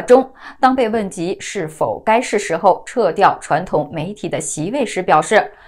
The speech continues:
他们正在考虑像全球最红的 podcast 节目《乔罗根体验》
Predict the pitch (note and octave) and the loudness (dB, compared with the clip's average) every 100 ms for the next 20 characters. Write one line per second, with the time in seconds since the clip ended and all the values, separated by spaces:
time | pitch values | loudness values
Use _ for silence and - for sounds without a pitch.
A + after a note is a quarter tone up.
0 | - - - - - B3+ A#3 A#3 G#3+ F#3+ | -20 -20 -20 -14 0 0 2 -2 -4 -4
1 | - D#3+ F3+ F3+ F#3+ E3+ - - G3 - | -2 -2 0 -2 -4 -8 -8 -8 -4 -2
2 | F#3 G#3+ F3 - D3+ G#3 B3 - - A#3+ | -2 -2 -2 -4 -4 2 2 2 -2 0
3 | A#3 A#3 A3+ D#3 - D#3 D#3 D#3 F#3+ G#3 | 0 0 -2 -2 -2 -6 0 0 0 -2
4 | - - F#3 A#3 G3+ B3+ C#4 - E3 D#3+ | -4 -2 0 0 0 0 -2 -4 -4 0
5 | C4+ | 0